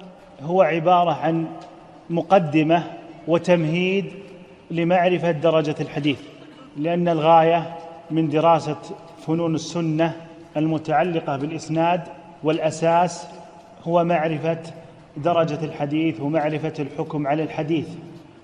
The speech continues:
لكن لا يتوصل الطالب والباحث إلى معرفة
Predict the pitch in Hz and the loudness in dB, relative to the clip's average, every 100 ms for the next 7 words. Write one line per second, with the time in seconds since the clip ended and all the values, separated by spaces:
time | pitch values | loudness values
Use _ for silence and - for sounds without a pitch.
0 | - 175 190 196 180 196 220 196 202 202 | 0 2 2 -2 0 2 2 2 0 0
1 | - 180 165 160 170 156 151 139 143 139 | -2 -2 -2 -2 2 4 4 0 -4 0
2 | 165 180 - 185 - - - - - - | 4 4 2 -6 -6 -18 -20 -20 -20 -6
3 | 165 170 160 131 - - - - - 151 | -2 4 4 4 -2 -14 -18 -20 -8 0
4 | 165 175 175 165 | 4 4 4 0